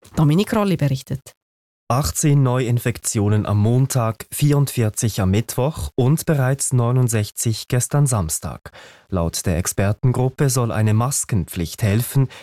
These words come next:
Speaker 2: diese Entwicklung zu verlangsamen. Sie soll in erster Linie im öffentlichen Verkehr gelten und überall dort,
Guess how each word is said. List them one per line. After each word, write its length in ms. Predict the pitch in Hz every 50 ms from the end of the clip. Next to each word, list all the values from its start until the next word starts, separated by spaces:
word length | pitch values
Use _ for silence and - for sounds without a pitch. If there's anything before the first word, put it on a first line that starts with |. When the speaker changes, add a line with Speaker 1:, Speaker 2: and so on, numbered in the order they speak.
| - -
Speaker 2:
diese 280 | - 127 131 131 151 127
Entwicklung 640 | 117 127 - - 104 98 - - - 104 101 98 98 -
zu 140 | - - 139
verlangsamen. 720 | - 151 147 131 120 95 87 82 80 80 78 78 73 - - - _ _ _ _ - - - - _
Sie 100 | - -
soll 160 | 101 101 95 92
in 100 | 95 80
erster 380 | 87 101 104 107 - - 117
Linie 320 | 101 104 110 123 131 127 117
im 100 | 104 -
öffentlichen 540 | - 104 - - 113 - 110 101 - 107
Verkehr 420 | 98 104 98 - - - 127 131 131
gelten 460 | - - 90 80 78 - - - 85
und 220 | 85 82 80 -
überall 440 | - - 123 110 113 104 87 98 95
dort, 360 | 90 107 95 101 123 135 -